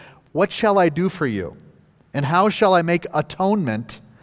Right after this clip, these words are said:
that you may bless the heritage of the Lord?" The Gibeonites said to him,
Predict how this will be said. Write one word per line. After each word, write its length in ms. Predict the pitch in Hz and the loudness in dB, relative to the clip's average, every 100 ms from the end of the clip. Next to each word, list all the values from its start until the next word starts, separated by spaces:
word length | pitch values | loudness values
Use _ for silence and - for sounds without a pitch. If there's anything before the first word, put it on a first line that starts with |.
| _ _ _ - | _ _ _ -2
that 180 | 143 165 | 0 0
you 240 | 165 214 | 2 2
may 180 | 185 180 | 2 0
bless 600 | 139 135 160 214 - - | 0 0 2 2 0 -8
the 200 | 160 156 | -4 -2
heritage 520 | 143 147 143 143 127 | 2 2 2 -2 -2
of 120 | 135 | -2
the 100 | 120 | 0
Lord?" 340 | 120 120 101 82 - _ _ _ _ _ - - - - | -2 0 -2 -8 -18 _ _ _ _ _ -20 -20 -20 -12
The 120 | - 147 | -6 0
Gibeonites 440 | 190 202 180 165 | 2 4 2 0
said 220 | - 190 175 | 2 2 2
to 80 | |
him, 280 | 156 160 147 | 2 2 -2